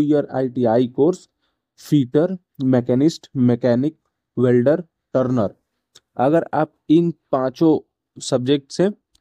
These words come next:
आईटीआई कोर्स किए हैं approved by डीवीईटी recognized, ठीक है? डीवीईटी अप्रूव्ड कॉलेज से अगर आप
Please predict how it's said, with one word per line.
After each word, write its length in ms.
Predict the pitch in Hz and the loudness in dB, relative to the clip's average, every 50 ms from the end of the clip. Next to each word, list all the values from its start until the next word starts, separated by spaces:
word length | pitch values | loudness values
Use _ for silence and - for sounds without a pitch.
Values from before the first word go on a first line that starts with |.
| _ - | _ -6
आईटीआई 460 | 127 127 127 127 127 127 120 135 147 139 | -4 -4 -4 -2 -2 0 2 2 0 0
कोर्स 320 | - 135 135 127 123 - | 0 0 0 0 -2 -6
किए 200 | - 131 135 135 | -6 -6 -4 -4
हैं 100 | 151 175 - - 127 | -4 -6 -6 -6 -6
approved 420 | 127 - - 131 156 170 170 151 | -6 -4 0 2 2 2 2 2
by 120 | 151 147 147 | 0 0 -2
डीवीईटी 960 | 135 127 127 135 139 131 165 175 170 - 151 143 127 - 165 156 135 113 92 - _ _ _ _ _ _ _ _ _ _ _ - | -2 -2 -2 -2 -2 -2 -2 -4 -4 -4 -6 -6 -4 -2 0 2 2 0 -2 -6 _ _ _ _ _ _ _ _ _ _ _ 0
recognized, 680 | 131 131 139 143 123 131 131 135 131 120 107 - - | 0 2 2 0 0 0 0 0 0 0 -2 -4 -6
ठीक 120 | - 135 | -2 0
है? 120 | 180 185 156 _ _ - _ _ _ _ _ - | 0 0 -2 _ _ -20 _ _ _ _ _ -2
डीवीईटी 640 | 123 131 139 143 165 180 147 131 151 139 - 170 156 - - | 2 2 4 4 4 2 2 2 0 -2 -2 -4 -4 -4 -6
अप्रूव्ड 380 | 127 _ - 147 147 139 - - | -6 _ -2 -2 -2 -2 -6 -14
कॉलेज 360 | - - 127 131 139 156 156 | -4 -2 0 2 2 0 0
से 220 | - - - 156 151 | -2 -2 -2 -2 0
अगर 300 | - 135 135 143 143 139 | 0 0 2 2 0 0
आप 140 | 135 - | -2 -4